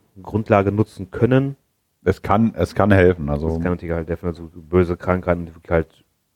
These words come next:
Speaker 1: auszugrenzen halt, ne. Aber da kommen wir wieder halt in den ethnischen Bereich wieder rein, in dem Sinne, oder moralischen auch, ähm,
Speaker 2: Ja, es geht
Speaker 1: ne?
Speaker 2: ja auch, weißt du, wenn du über Gentechn-, Technik oder Genmanipulation redest, kommt man irgendwann ja auch aufs Klon wieder hin.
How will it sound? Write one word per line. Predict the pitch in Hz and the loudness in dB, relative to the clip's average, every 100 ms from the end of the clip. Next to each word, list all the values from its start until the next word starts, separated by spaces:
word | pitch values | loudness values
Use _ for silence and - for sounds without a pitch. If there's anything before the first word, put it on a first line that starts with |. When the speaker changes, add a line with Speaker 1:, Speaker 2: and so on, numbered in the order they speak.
| _ | _
Speaker 1:
auszugrenzen | 92 95 - 90 87 85 87 85 | 0 0 -2 -6 -6 -6 -12 -10
halt, | 82 82 80 | -6 -6 -8
ne. | 78 80 82 _ _ _ _ _ | -14 -14 -18 _ _ _ _ _
Aber | 92 | 0
da | 101 | 2
kommen | 101 110 | 4 4
wir | |
wieder | 101 101 | 6 6
halt | 98 | 2
in | 98 95 | -2 0
den | 95 | 2
ethnischen | 95 92 90 92 | 2 2 -4 2
Bereich | 92 92 - | 4 4 4
wieder | 98 | 4
rein, | 92 95 | 4 2
in | 92 | 0
dem | 92 90 | -2 -2
Sinne, | 92 | -4
oder | 90 | -6
moralischen | 85 82 90 95 - | -4 0 2 2 0
auch, | 85 87 85 | -4 -4 -4
ähm, | 87 85 78 - _ _ _ _ _ _ _ - | -2 -2 -6 -20 _ _ _ _ _ _ _ 0
Speaker 2:
Ja, | |
es | 85 | 2
geht | - 101 | 4 4
Speaker 1:
ne? | |
Speaker 2:
ja | 104 | 6
auch, | 98 - _ - | 4 0 _ -2
weißt | 90 - | 0 2
du, | |
wenn | 101 | 2
du | 101 | 2
über | 104 98 | 4 2
Gentechn-, | 90 98 104 110 104 110 101 | 4 2 4 0 0 -4 -4
Technik | - 98 113 | -4 -2 2
oder | 98 | 2
Genmanipulation | 90 90 107 101 101 104 - 107 | 2 2 2 0 0 -2 0 2
redest, | 101 101 - _ _ _ _ | 2 2 -2 _ _ _ _
kommt | - 98 | -4 2
man | 95 92 | 2 4
irgendwann | 101 104 101 | 4 4 4
ja | 98 | 4
auch | 92 | 2
aufs | 90 - - | -2 -6 -20
Klon | - 104 113 117 | 0 4 4 4
wieder | 113 113 | 4 6
hin. | 120 123 | 4 0